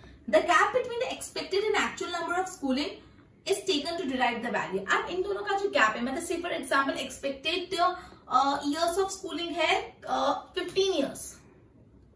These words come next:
ठीक है, और स्कूलिंग, <clears throat> सॉरी,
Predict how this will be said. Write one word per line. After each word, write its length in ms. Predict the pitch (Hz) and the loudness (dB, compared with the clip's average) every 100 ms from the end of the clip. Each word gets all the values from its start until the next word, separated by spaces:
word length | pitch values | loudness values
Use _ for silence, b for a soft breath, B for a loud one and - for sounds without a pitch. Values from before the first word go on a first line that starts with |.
| - - - - - | -16 -12 -12 -14 -6
ठीक 160 | 302 | -2
है, 240 | 339 - - - - | 0 0 -2 -16 -4
और 300 | 254 277 285 | 4 6 6
स्कूलिंग, 640 | - - 320 311 339 349 | 0 -6 -4 -2 -2 2
<clears throat> 640 | 349 339 - - - - 226 | 2 2 -4 -10 -4 -2 -2
सॉरी, 420 | - 202 247 | -4 -4 -4